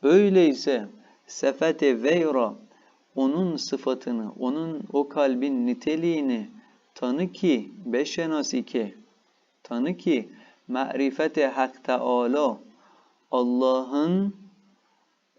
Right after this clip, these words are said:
e, marifetini, Allah'ın bilgisini, yani, e, Allah'ı bilmeyi veyra ona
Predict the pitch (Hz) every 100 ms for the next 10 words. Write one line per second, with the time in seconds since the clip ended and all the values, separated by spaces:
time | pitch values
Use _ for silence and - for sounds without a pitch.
0 | - 123 120 123 120 117 113 120 120 110
1 | 104 - - _ _ _ _ _ - 123
2 | 120 123 127 131 160 156 143 127 123 -
3 | 110 104 104 - - 117 107 107 107 110
4 | 107 - 113 107 104 - 123 120 127 135
5 | 160 160 143 131 117 107 110 120 170 208
6 | - _ _ _ _ _ _ _ _ 117
7 | 113 147 170 170 175 185 185 - _ _
8 | _ _ _ _ _ - 135 131 127 156